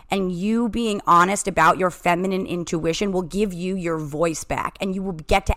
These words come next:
act like that motherfucking Leo-ass diva that you were born to be and that you were safe to be as a kid.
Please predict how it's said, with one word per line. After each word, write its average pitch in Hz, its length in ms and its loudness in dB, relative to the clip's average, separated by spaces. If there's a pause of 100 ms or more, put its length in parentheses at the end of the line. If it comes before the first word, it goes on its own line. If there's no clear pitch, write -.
act 190 260 4
like 190 180 0
that 170 140 4
motherfucking 180 540 2 (180)
Leo-ass 185 600 4
diva 165 520 -2 (200)
that 214 80 -2
you 214 100 0
were 202 100 4
born 175 240 2
to 170 100 -2
be 160 360 -6
and 190 80 -2
that 175 60 -2
you 170 80 -2
were 170 60 0
safe 175 240 2
to 165 80 -6
be 160 120 0
as 151 80 -4
a 151 40 -4
kid. - 280 -10